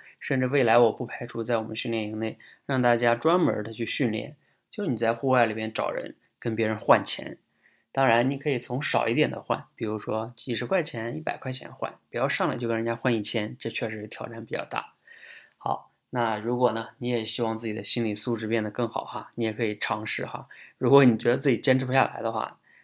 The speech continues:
啊，迈不出去那一步的话，你可以加入我们训练营，我们有各种机制逼着你能迈出去。还有呢，有这么多的小伙伴，大家每天都在打卡，你看见他们在突破，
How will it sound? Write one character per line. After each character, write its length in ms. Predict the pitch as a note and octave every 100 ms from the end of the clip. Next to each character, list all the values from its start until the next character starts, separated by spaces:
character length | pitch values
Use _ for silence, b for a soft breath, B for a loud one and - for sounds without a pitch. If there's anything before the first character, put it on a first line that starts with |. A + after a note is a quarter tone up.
| b
啊， 280 | A2+ G#2+ G#2
迈 180 | A#2+ D3
不 120 | B2+
出 80 | B2+
去 80 | C3
那 100 | C3
一 80 | A#2+
步 180 | A#2 C3
的 80 | -
话， 220 | - B2+
你 120 | A2+
可 100 | A#2+
以 100 | A2+
加 200 | - A2
入 100 | A#2
我 60 | G#2
们 100 | G2+
训 140 | A#2
练 140 | A2 G#2+
营， 140 | A#2+
我 120 | A2
们 120 | A#2
有 120 | C3+ A2+
各 180 | -
种 160 | C3+ A2+
机 220 | - B2+
制 260 | B2 G#2+ B B B _ _
逼 140 | F3
着 160 | F3 E3
你 140 | G#2+
能 160 | G2+ G2+
迈 180 | G#2+ G2+
出 120 | -
去。 180 | C3 - B B _
还 120 | -
有 120 | A2+
呢， 120 | A2 A#2
有 120 | G#2+
这 100 | C3
么 120 | B2
多 100 | A#2
的 60 | A2+
小 180 | - A2
伙 140 | G#2+
伴， 200 | A#2 G#2+
大 140 | A#2
家 160 | A#2 A#2
每 180 | A#2 -
天 220 | - C3+
都 100 | C3
在 120 | A#2
打 200 | - A2
卡， 300 | A2 - - B B B _
你 120 | A2+
看 200 | - D#3+
见 160 | C#3+ B2+
他 120 | F3+
们 120 | F3
在 120 | C3
突 220 | A#2+ - A#2+
破， 320 | - -